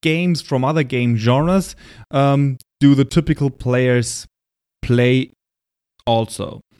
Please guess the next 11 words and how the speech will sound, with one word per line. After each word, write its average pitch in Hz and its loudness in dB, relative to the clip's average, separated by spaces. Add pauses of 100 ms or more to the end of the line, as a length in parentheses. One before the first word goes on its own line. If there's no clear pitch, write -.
(420)
But 190 -4
there 214 -2
are 196 -2
also 180 -4 (160)
other 165 0
ways 110 0
of 101 -2
identifying 104 -4
your 101 -2
three 107 -4
markets. 92 -6